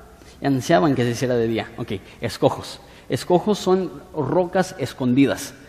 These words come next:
Entonces, tienen miedo que al acercarse a una isla, que se va a salir una piedra tipo Titanic y los va a hundir ahí a medio mar.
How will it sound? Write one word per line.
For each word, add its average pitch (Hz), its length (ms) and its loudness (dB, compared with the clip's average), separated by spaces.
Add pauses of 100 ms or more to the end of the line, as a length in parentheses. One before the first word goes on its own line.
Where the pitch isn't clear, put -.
(260)
Entonces, 143 500 0 (220)
tienen 185 300 2
miedo 170 240 4
que 160 100 0
al 127 140 2
acercarse 151 560 -2
a - 20 4
una 196 180 2
isla, 156 380 2
que 139 100 -6
se 127 140 -2
va 127 60 6
a - 20 2
salir 143 260 0
una 143 280 2
piedra 143 360 -2
tipo 143 240 -4
Titanic 131 440 -2
y 131 40 -4
los 117 160 -2
va 120 40 -2
a 127 40 0
hundir 131 240 2
ahí 123 220 0
a 120 140 -4
medio 123 240 0
mar. 113 280 -2